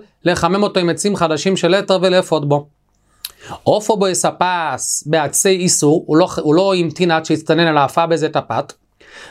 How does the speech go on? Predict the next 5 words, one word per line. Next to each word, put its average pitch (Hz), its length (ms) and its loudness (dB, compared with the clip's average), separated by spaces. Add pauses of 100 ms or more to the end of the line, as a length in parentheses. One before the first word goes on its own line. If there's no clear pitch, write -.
רבי 202 460 4
אומר, 202 320 2
הפס 165 640 0
אסורו. 175 600 0 (1080)
למה? 160 440 2